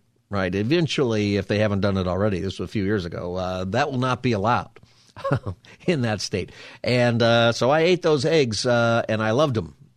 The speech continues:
They were really good, and I don't really wanna know if that was pepper or something else on there. Uh, but that was the experience. That's, uh, that's, uh, different parts of the world. Anyway, you gotta have a Waffle House if you've ever been there. Uh, sometimes there,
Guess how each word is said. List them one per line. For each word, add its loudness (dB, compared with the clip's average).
They 0
were 2
really 0
good, -2
and -2
I -2
don't -2
really 2
wanna 0
know 0
if -12
that -2
was -4
pepper 0
or 0
something -2
else -4
on -6
there. -8
Uh, 0
but 0
that -2
was -2
the -2
experience. -2
That's, -2
uh, 2
that's, -8
uh, -2
different -4
parts -2
of -10
the 0
world. 0
Anyway, 2
you 0
gotta 2
have 0
a 2
Waffle 0
House 0
if -2
you've 0
ever 2
been 2
there. -2
Uh, 0
sometimes -2
there, 0